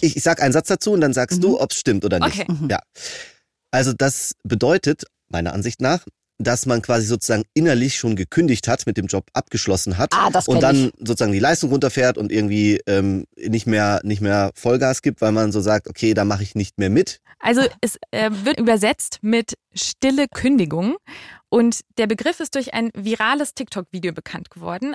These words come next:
Speaker 3: Es geht bei dieser Arbeitseinstellung aber nicht, wie man vielleicht vermuten würde und wie du das jetzt vermutet hast, darum innerlich zu kündigen, sondern darum, nur noch Dienst nach Vorschrift zu machen. Also sprich, man macht keine Überstunden, man arbeitet nicht mehr über das erforderliche Minimum hinaus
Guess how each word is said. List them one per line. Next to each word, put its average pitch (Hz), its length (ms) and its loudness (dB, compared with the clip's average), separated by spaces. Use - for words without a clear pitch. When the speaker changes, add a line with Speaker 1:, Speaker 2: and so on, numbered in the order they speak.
Speaker 3:
Es 214 240 -6
geht 269 340 -4
bei 226 140 -2
dieser 208 320 -2
Arbeitseinstellung 220 840 -4
aber 180 220 -6
nicht, 190 480 -2
wie 233 100 0
man 262 220 2
vielleicht 196 440 -4
vermuten 208 440 -2
würde 269 240 0
und 202 100 -2
wie 202 100 -4
du 196 120 -4
das 220 160 -4
jetzt 254 140 -8
vermutet 262 380 -2
hast, 302 160 -2
darum 226 340 2
innerlich 247 440 2
zu 202 100 -8
kündigen, 247 720 0
sondern 311 540 0
darum, 208 480 0
nur 240 160 0
noch 240 220 -2
Dienst 339 220 -2
nach 294 140 -2
Vorschrift 269 440 -4
zu - 80 -16
machen. 160 320 -14
Also 202 200 -4
sprich, - 320 -6
man 214 100 0
macht 208 160 -4
keine 202 160 -4
Überstunden, 254 640 -2
man 214 180 -2
arbeitet 220 440 -2
nicht 220 240 -4
mehr 214 240 -2
über 226 160 -2
das 202 140 -8
erforderliche 196 640 -4
Minimum 285 440 2
hinaus 214 380 -2